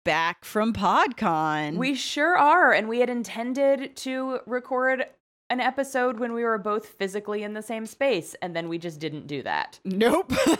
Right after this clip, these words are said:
Speaker 1: Because despite being in the same building, we were actually in the same physical space with one another a lot less than I think we anticipated.
Speaker 2: Yeah, I think we maybe spent roughly four minutes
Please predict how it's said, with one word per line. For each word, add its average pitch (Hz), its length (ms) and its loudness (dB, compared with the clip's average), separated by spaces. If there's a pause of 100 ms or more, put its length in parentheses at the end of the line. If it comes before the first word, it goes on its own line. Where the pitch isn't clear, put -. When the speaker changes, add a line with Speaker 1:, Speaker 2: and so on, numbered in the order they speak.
(260)
Speaker 1:
Because 240 220 2
despite 254 480 0
being 233 420 0
in 196 100 -2
the 202 100 -4
same 175 300 0
building, 170 500 0
we 233 160 -2
were 226 240 4
actually 202 520 0
in 185 100 -4
the 180 100 -6
same 185 280 -2
physical 185 420 -4
space 208 300 -2
with 180 120 -10
one 175 160 0
another 165 560 -4 (320)
a 254 140 0
lot 165 380 2
less 185 240 2
than 226 140 -2
I 247 120 4
think 285 240 -2
we 330 200 -2
anticipated. 196 960 0
Speaker 2:
Yeah, 254 220 6
I 233 120 4
think 294 260 -6
we 302 120 -2
maybe 220 720 -2
spent 202 640 -4
roughly 202 680 -2 (920)
four 262 260 2
minutes 320 720 -4